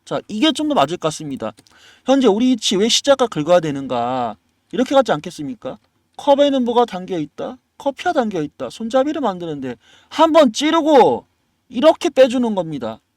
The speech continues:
가장 아름다운 그림이겠죠. 그럼 세력 입장에서도 최고가는 아니죠. 자, 삼 번 조건, 십오 월 중 최고가는 아니다. 이미 내려가 있습니다. 그렇죠? 자, 그 다음에 뭐 이월 십일자에 육십 퍼센트가 오르면 안 된다고 나와 있습니다만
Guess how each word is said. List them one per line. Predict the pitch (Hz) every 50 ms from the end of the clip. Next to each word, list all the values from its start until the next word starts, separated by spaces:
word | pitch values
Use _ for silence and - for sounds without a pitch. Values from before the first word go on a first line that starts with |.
| _ _ -
가장 | - 160 156 190 180 170
아름다운 | 147 143 139 160 190 196 226 247 285 302 277
그림이겠죠. | - 208 196 196 185 170 151 131 127 - - - 117 104 - _ _ - _
그럼 | - - 254 247
세력 | - - 302 320 330 320 226
입장에서도 | 202 160 - - 262 247 233 214 208 - 190 180 -
최고가는 | - - - 349 330 - 220 202 - - 262 262 208
아니죠. | 151 147 156 143 117 - 160 220 _
자, | - 190
삼 | 180 - - 277 285 269
번 | 311 311 269
조건, | 220 220 202 _ - 165 139 117 -
십오 | - - - - 262 269 311 311
월 | 294 214
중 | 254 240 240
최고가는 | - - 320 254 233 214 - 285 285 240
아니다. | 165 156 165 - - 131
이미 | 208 240 269 233
내려가 | 190 180 190 180 180 170
있습니다. | 156 - - 160 156 147 113 120 104 98 - _
그렇죠? | - 143 143 147 - - - 240 269 - _ _ _ _ - - - _ _
자, | - 202 190
그 | 214
다음에 | 220 233 226 214 196 175 143 - _ _ _ _ _ _ _ -
뭐 | 165 175 180
이월 | 180 214 240 247 277 277 269 269
십일자에 | - - - 262 247 285 277 269 254 214 247 220 190 196 190 170 127 120
육십 | 135 180 - - - 294 -
퍼센트가 | 269 - 294 262 254 285 233 170
오르면 | 139 147 190 226 233 -
안 | - 143
된다고 | 185 190 196 196 196 190 175
나와 | 135 131 160 175 156
있습니다만 | 143 - - 214 208 170 151 127 127 117 113 156 180 180 151 117